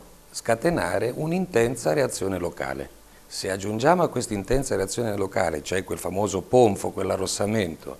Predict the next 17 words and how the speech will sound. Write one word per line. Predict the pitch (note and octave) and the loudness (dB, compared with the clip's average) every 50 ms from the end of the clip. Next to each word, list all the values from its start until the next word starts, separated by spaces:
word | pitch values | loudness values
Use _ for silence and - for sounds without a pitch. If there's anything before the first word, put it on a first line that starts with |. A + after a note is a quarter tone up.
| - | -12
aggiungiamo | - E2 F2+ F2+ F2+ F#2+ G2 G2 A#2 C3 B2+ A#2 G2 F2 E2+ D2 C2+ - - - | -8 -8 -6 -4 -4 -4 -2 2 4 4 6 4 4 0 -4 -8 -10 -12 -8 -2
una, | C#3 D3 C#3 B2+ G#2 F#2+ F2 E2 D2 C2+ A#1+ - - - - - - - - - | 0 2 2 2 2 0 -2 -6 -8 -10 -12 -16 -20 -20 -20 -20 -20 -20 -20 -10
eh, | - - G2 F#2 F2+ F2 F2 E2+ E2 E2 - - | -4 -2 0 2 2 2 2 2 0 -4 -8 -4
infiammazione | - E3+ F3 F3 D#3 - - D3 C#3 C#3 C3+ C3 B2+ - - - D3+ D3 C3 G#2 F#2+ F#2 F2+ | 0 2 4 4 4 4 4 4 4 4 4 2 2 0 0 2 4 4 4 4 2 0 -2
delle | F2+ F2+ F2 F2+ | -2 -2 -2 -2
pareti | F2 F#2 G2 G#2+ A#2 B2+ C3+ A#2 - - G2+ | -2 0 2 4 4 4 4 2 0 -2 -2
della | F#2+ G2 G2 F#2+ G2+ | 0 0 2 2 2
vena, | G2+ G2+ G2 F2 E2 D2+ D2+ F2 A2+ D3 | 2 2 2 2 2 0 -2 -2 -2 -2
dove | F3 B2+ - - D2 C#2+ D2 C#2+ | -2 -4 -6 -8 -6 -6 -6 -8
c'è | - - G2+ G#2+ F#2 | -4 -2 0 0 0
una | E2+ E2 D2+ D#2+ | 0 -2 -4 -2
varice, | G2+ C3 D#3+ D#3+ G#2+ E2+ F2+ - - G3+ G#3+ - - - - - - - - - - - - | 2 2 4 4 2 -2 -4 -6 -8 -10 -10 -12 -14 -20 -20 -20 -20 -20 -20 -20 -16 -4 4
e | - E3 E3 | 6 6 8
se | D#3 - - D#3+ | 8 6 4 4
in | D#3 D3 | 2 2
più | - F#3+ G3+ G3+ | 2 2 6 6
aggiungiamo | F#3+ D#3+ C3 C#3+ D#3 E3 D3 E3+ F#3 E3 C#3 G#2+ F2+ F2 E2+ C#2 | 6 6 4 2 2 4 6 10 10 10 10 8 6 2 -2 -2